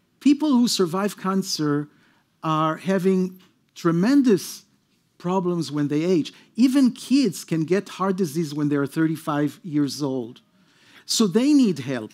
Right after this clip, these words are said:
People with H I V get diseases ten years before their cohort. They need help. People who are disabled and they cannot move or eat okay, they get into trouble. And you know what? If we wanna go somewhere in space besides spinning for twenty minutes there,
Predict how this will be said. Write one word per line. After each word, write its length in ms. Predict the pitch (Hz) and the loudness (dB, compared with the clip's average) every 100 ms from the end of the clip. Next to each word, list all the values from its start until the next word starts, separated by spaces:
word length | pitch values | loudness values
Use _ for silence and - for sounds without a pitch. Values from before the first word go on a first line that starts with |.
| - | 0
People 260 | 254 294 | 0 2
with 200 | 262 202 | 2 2
H 260 | 208 208 - | 2 0 2
I 140 | 196 | 0
V 200 | 143 196 | 2 0
get 240 | 175 175 170 | 0 0 2
diseases 520 | 170 156 185 180 - | 0 -2 -6 -8 -4
ten 240 | 185 190 | -2 0
years 260 | 185 175 147 | 2 0 0
before 580 | 147 143 156 156 151 160 - - _ - | -8 -6 -2 0 0 -4 -14 -20 _ 0
their 160 | 165 | 2
cohort. 520 | 160 165 160 214 175 127 | 2 -4 -6 -4 -4 -4
They 200 | - 190 | 0 2
need 260 | 208 180 131 | 2 0 -4
help. 340 | 123 123 - | -8 -12 -8
People 240 | 170 175 220 | -4 -2 0
who 100 | 226 | 2
are 80 | 247 | 2
disabled 680 | 208 - 240 240 220 165 | 2 0 0 0 0 0
and 140 | 139 147 | 0 0
they 80 | 151 | 0
cannot 380 | 175 170 220 | -2 -2 -2
move 380 | 196 165 165 135 - - _ | -2 2 0 0 -10 -20 _
or 220 | 170 156 185 | -2 -2 0
eat 280 | 208 170 - | -2 -2 -6
okay, 460 | 170 151 151 151 127 127 | -6 -6 -4 -4 -4 -4
they 220 | 143 196 | 0 0
get 240 | 196 175 160 | 2 -2 -4
into 240 | 147 147 | -8 -10
trouble. 420 | - 139 135 143 - - - | -12 -12 -12 -14 -18 -16 0
And 120 | 196 | 4
you 80 | 214 | 4
know 140 | 226 | 4
what? 340 | 254 285 - - _ _ _ _ | 2 0 -2 -8 _ _ _ _
If 220 | 190 190 190 | 0 0 2
we 180 | 214 | 2
wanna 400 | 254 226 220 226 | 4 4 2 2
go 320 | 170 156 190 202 | 0 0 2 0
somewhere 600 | - 185 190 185 190 190 | -2 -2 2 4 4 4
in 120 | 185 | 0
space 440 | - - 185 208 | -2 0 0 0
besides 440 | 156 143 175 170 - | -6 -6 -2 -2 -4
spinning 440 | - - 180 190 | -6 0 2 2
for 160 | 180 185 | -2 -4
twenty 320 | - 180 190 | -2 -2 0
minutes 340 | 185 214 208 | 0 0 -2
there, 320 | 202 233 247 | -4 -4 -4